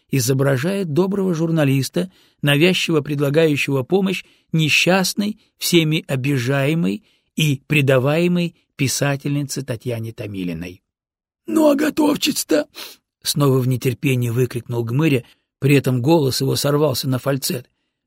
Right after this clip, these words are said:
«Ты про готовчица говори!» Да с готовчицем все то же самое. Влезли в квартиру, посмотрели записи. Готовчиц колдуна не изображает, он нормальный психоаналитик, доктор медицинских наук,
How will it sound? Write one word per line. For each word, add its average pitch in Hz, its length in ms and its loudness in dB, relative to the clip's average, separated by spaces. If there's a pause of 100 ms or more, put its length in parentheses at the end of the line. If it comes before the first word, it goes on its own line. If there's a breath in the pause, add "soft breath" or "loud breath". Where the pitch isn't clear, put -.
«Ты 370 140 4
про - 200 0
готовчица 370 760 2
говори!» 359 560 2 (920)
Да 131 200 -2
с 135 100 -2
готовчицем 214 800 0
все 220 160 -2
то 233 180 0
же 233 120 0
самое. 101 640 -2 (500)
Влезли 165 640 2
в 117 100 -14
квартиру, 135 640 -2 (400)
посмотрели 170 640 2
записи. 127 680 -2 (440)
Готовчиц 147 640 0
колдуна 160 580 2
не 170 220 4
изображает, 156 800 2 (320)
он 131 180 0
нормальный 147 600 2
психоаналитик, 143 920 -4 (340)
доктор 143 420 2
медицинских 139 800 -2
наук, 147 380 -2